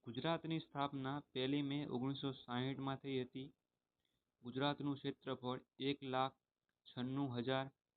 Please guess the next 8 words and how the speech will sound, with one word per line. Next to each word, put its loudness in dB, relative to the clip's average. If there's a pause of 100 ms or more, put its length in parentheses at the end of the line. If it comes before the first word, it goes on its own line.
(160)
ચોવીસ -2 (100)
ચોરસ -2
કિલોમીટર -2
છે. -6 (1400)
વિસ્તારની -2
દ્રષ્ટિએ -2
ભારતમાં -2
સ્થાન -6